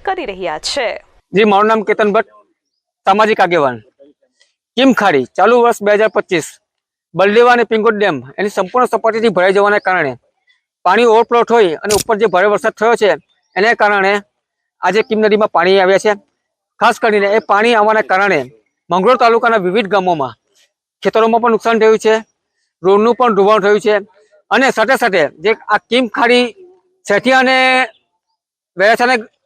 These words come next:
Speaker 2: જોડતો પુલ છે એ હર હંમેશ દુબાણમાં જાય છે. પુલની ક્વોલિટી સારી છે, પરંતુ પુલ નીચો હોવાના કારણે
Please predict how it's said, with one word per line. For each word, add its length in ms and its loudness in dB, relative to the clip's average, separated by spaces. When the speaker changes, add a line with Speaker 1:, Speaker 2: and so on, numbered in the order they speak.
Speaker 2:
જોડતો 340 0
પુલ 180 0
છે 160 0
એ 20 2
હર 180 4
હંમેશ 280 0
દુબાણમાં 380 2
જાય 140 0
છે. 120 -2
પુલની 240 0
ક્વોલિટી 440 -2
સારી 260 0
છે, 80 4
પરંતુ 180 0
પુલ 180 2
નીચો 260 0
હોવાના 340 2
કારણે 280 0